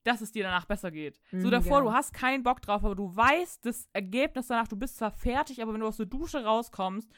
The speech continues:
Speaker 1: und, ähm, und dich dann anziehst, du fühlst dich gut.
Speaker 2: Mhm,
Speaker 1: Das ist einfach
Speaker 2: ja.
Speaker 1: so.
Speaker 2: Ja.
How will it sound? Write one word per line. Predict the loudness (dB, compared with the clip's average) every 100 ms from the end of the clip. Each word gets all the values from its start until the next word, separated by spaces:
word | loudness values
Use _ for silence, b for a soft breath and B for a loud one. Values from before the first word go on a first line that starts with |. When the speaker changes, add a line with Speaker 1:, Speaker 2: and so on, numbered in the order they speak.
| b b b b b -4
Speaker 1:
und, | 0 0 0 -6 -18 -6
ähm, | 0 2 2 0 -4 -6
und | -4 -4
dich | -4
dann | -6 -4
anziehst, | -4 -4 -8
du | -6
fühlst | 0 0 0
dich | -8
gut. | -6 -6 -6 -14 -20 -20 -12
Speaker 2:
Mhm, | -8
Speaker 1:
Das | -6 -6
ist | -2
einfach | -2 -2
Speaker 2:
ja. | -8
Speaker 1:
so. | -10 -12 -18 -20 -20 -18 -12
Speaker 2:
Ja. | -12 -10